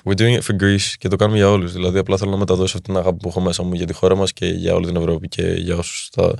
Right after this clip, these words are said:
θα βλέπουν. Θα ενθουσιαστώ τόσο πολύ και θα μπω στο mood. That's what you need to do. Αυτό θα είναι το δεύτερο. Και το τρίτο, το τελευταίο, πρέπει να είναι το, το ότι μπαίνω στο mood και στην ατμόσφαιρα για να πάω να εκφράσω το τραγούδι.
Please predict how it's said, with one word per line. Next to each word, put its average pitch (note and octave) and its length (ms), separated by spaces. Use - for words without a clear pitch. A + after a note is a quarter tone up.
θα E2+ 120
βλέπουν. E2 340
Θα - 120
ενθουσιαστώ E2+ 420
τόσο F#2 200
πολύ F#2 360
και F2+ 200
θα F2+ 140
μπω F2+ 140
στο E2 200
mood. D#2+ 120
That's - 180
what F2+ 100
you F2 60
need E2+ 240
to E2+ 60
do. F2 120
Αυτό G2 200
θα G2 100
είναι F#2+ 120
το F#2 160
δεύτερο. F2+ 360
Και F2 200
το E2+ 120
τρίτο, G2+ 380
το G2+ 100
τελευταίο, F2+ 500
πρέπει F#2 240
να F2 80
είναι E2+ 120
το, E2+ 120
το - 100
ότι - 120
μπαίνω E2+ 200
στο F2 200
mood E2 100
και - 80
στην - 160
ατμόσφαιρα F2 360
για F2 100
να E2 60
πάω F2 120
να F2 60
εκφράσω E2 280
το F2+ 60
τραγούδι. E2+ 360